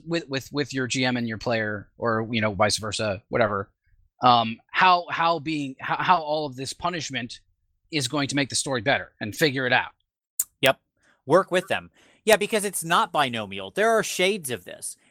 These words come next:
Speaker 2: And different players at your table are going to be able to withstand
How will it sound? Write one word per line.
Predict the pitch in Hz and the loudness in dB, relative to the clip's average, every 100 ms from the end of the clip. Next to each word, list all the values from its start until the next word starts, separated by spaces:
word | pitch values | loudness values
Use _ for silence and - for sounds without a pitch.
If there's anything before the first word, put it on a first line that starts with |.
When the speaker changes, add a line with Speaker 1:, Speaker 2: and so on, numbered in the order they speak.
| - | 0
Speaker 2:
And | 185 170 | 0 0
different | 170 226 233 202 | 2 2 0 -6
players | - 165 170 165 127 | -6 -4 -2 -2 -4
at | 127 | -8
your | 113 | -12
table | - - 208 170 113 101 117 | -10 -4 -4 -2 -2 -2 0
are | 120 | 0
going | 139 139 135 | 2 2 0
to | 117 | 0
be | 123 | 2
able | 123 113 | 2 -2
to | - | -6
withstand | 107 - - - 147 143 107 95 | -6 -4 -4 0 2 2 0 -2